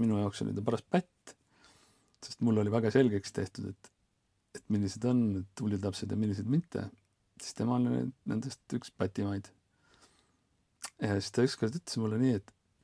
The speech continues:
kuule, et vaata, siin on see kütusekanister. Tema isa oma oli see. Kuule, aga teeme sellega midagi.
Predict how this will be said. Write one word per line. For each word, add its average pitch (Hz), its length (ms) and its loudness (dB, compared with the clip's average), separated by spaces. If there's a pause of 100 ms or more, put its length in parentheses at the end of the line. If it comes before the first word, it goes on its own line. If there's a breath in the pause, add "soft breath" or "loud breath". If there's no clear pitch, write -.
(120)
kuule, 110 160 2
et - 120 -4
vaata, 120 240 4
siin 98 200 -4
on 98 120 -2
see 101 200 -4
kütusekanister. 104 800 -2 (560)
Tema 104 240 2
isa 107 240 0
oma 104 240 0
oli 101 80 -10
see. - 160 -14 (840)
Kuule, 113 140 0
aga 101 140 -4
teeme 147 260 4
sellega 92 300 -6
midagi. - 240 -10